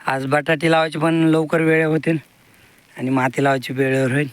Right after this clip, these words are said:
म्हणजे लवकर घरी जाईन आज मी. हरण्याची जागा बदलली,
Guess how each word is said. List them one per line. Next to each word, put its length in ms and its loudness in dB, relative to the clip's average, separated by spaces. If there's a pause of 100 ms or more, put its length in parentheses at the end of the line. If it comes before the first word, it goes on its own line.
(240)
म्हणजे 260 -2
लवकर 280 -2
घरी 280 -2
जाईन 220 -6
आज 180 -10
मी. 120 -8 (1080)
हरण्याची 520 -2
जागा 260 0
बदलली, 460 0